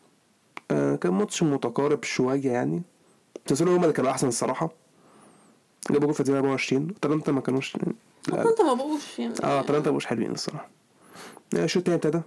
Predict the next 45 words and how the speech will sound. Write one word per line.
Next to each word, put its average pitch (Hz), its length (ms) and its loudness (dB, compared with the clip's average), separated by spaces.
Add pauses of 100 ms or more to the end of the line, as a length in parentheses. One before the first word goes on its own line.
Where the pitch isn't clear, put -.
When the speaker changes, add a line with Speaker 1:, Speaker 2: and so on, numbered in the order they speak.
(1080)
Speaker 1:
أتلانتا 143 280 0
عملوا 147 140 4
تبديلات، 131 320 2
بدأوا 139 180 2
يتحسنوا 131 400 0
شوية، 131 360 -2 (300)
بيحاولوا. 135 520 -2 (1120)
ساسولو 147 280 0
لسه 143 200 0
ك-، - 40 -10 (360)
مستواهم 156 300 0
قل 165 300 2
شوية، 165 260 0
بس 147 260 0
لسه 143 240 0
كويسين. 139 420 0 (680)
وعرفوا 151 240 2
يجيبوا 147 160 2
تاني 151 160 0
في - 60 -2
الدقيقة 135 160 0
واحد 139 100 -6
وستين. 151 400 0 (2000)
بعدين 165 200 2
بقى 196 80 2
ساسولو 185 240 2
بقى 165 200 2
هما 160 120 2
اللي 131 160 2
أحسن، 127 240 0
عاملين 123 180 2
يصنعوا 135 280 0
فرص 135 240 0
حتى 131 320 -4
لسه 131 300 0
وكويسين 113 460 0
جدًا. 123 280 0
أتلانتا 214 400 0
كانوا 202 180 4
فرص 220 260 4
بس 160 260 0
مش 131 220 0
قد 127 200 0
كده 147 180 0
الصراحة. 147 440 -2